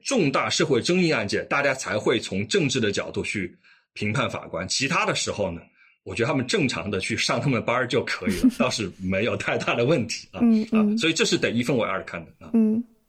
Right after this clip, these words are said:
Speaker 2: 也像刚刚说的，可能之前共和党立场的大法官，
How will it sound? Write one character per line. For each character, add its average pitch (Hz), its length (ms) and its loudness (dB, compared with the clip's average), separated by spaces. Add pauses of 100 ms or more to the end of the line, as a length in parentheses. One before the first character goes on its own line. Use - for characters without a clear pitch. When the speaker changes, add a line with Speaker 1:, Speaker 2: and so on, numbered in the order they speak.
Speaker 2:
也 214 100 2
像 190 160 0
刚 208 160 2
刚 202 100 4
说 202 200 2
的， 190 80 2
可 190 160 -4
能 170 160 0
之 220 120 0
前 175 480 -2
共 226 140 2
和 294 140 2
党 156 300 -4 (240)
立 226 140 4
场 170 320 -2
的 175 220 0
大 190 160 -2
法 170 140 -2
官， 185 280 0